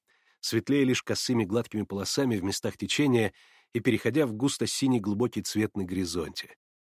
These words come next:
Рыбачьи лодки, с трудом отмечаемые глазом, такими они казались маленькими, неподвижно дремали в морской глади недалеко от берега.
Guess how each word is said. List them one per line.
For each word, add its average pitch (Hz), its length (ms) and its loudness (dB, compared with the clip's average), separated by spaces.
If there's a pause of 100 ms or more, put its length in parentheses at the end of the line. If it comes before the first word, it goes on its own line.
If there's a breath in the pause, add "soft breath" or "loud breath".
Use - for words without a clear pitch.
(340)
Рыбачьи 156 440 4
лодки, 185 340 4
с - 100 -2
трудом 123 440 4
отмечаемые 107 600 -2
глазом, 110 480 0
такими 95 320 -6
они 92 120 -4
казались 92 440 -4
маленькими, 95 560 -6 (460 soft breath)
неподвижно 147 640 4
дремали 131 440 2
в 117 80 -4
морской 107 400 -4
глади 98 380 -2
недалеко 87 400 -4
от 101 80 -4
берега. 85 580 -6